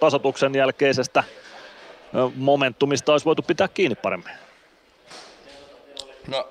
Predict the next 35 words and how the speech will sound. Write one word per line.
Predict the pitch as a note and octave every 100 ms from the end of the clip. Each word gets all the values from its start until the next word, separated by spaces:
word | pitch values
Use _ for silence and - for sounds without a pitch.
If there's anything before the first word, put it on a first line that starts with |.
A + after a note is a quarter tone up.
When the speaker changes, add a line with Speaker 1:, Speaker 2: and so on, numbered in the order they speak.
| - -
Speaker 2:
voitais | B2+ G2+ G2+
olla | A2 G#2+
ehkä | G2+ A2
vähän, | A2 A2 - -
vähän | B2+ B2+
tylympiä, | C#3 C#3 A#2 G#2 F#2 - - -
tylympiä | B2+ A#2 G2 F2+ E2+
siinä | F2+ E2+ D#2+
tilanteessa, | F2 E2 D2 D2 - - D2
että, | - D#2+
tota, | E2 D2+ - D2+ _ _ - _ _ - - -
kiekkoa | G#2+ - G2+ G2
enemmän, | G2 F#2+ F2+ G#2
vähän | G2+
klisee, | G2 G2+ G2 G2
mutta | F#2 F2+ F2+
kiekko | - F#2+ -
enemmän | F#2+ F#2+ F#2
syviin | G#2+ F#2+ F2+
ja | F2
pysytään, | F#2 F2+ E2+ E2 E2 - -
pysytään | F#2+ F#2+ F#2+ F2+
kiekoissa | F#2+ E2+ E2 -
paremmin | F2+ F2 E2
ja | D#2
pelataan | E2+ E2+ E2+
ehkä | - F2
vähän | F2
simppelimmin | F2+ E2 - C#2 C#2+ D2
ja | D2
sitä | F2+ -
kautta | - - -
sit | E2 -
tota | - - - - F2+
momentumia | E2 D#2 - D2 D2+